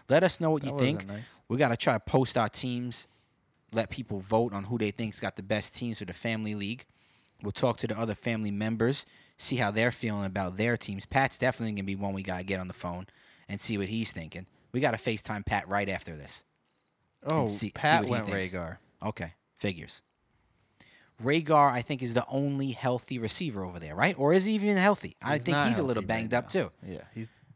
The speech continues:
Speaker 2: deactivated right now,
Speaker 1: Philly
Speaker 2: I think.
Speaker 1: has no receivers.
Speaker 2: Yeah.
Speaker 1: So what's his name is on the pup list? Uh,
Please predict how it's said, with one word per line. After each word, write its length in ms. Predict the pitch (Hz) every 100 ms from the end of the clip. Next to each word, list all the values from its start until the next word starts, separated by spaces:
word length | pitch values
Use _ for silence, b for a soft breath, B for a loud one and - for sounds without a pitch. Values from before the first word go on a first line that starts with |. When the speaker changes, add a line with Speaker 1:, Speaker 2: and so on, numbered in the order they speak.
| -
Speaker 2:
deactivated 840 | 110 107 104 - 95 92 82 82
right 160 | 87 -
now, 60 | -
Speaker 1:
Philly 240 | 170 185
Speaker 2:
I 40 | 165
think. 40 |
Speaker 1:
has 140 | 151
no 260 | 127 131 151
receivers. 680 | 147 131 - 123 80 - - - _ _ _
Speaker 2:
Yeah. 180 | 101 82 - _
Speaker 1:
So 220 | - 185
what's 240 | 170 175 -
his 60 |
name 140 | 156 135
is 80 | 120
on 60 |
the 80 | 123
pup 300 | - 160 -
list? 340 | 104 85 - - _ - - - _ _ _ _ _ -
Uh, 400 | 113 104 98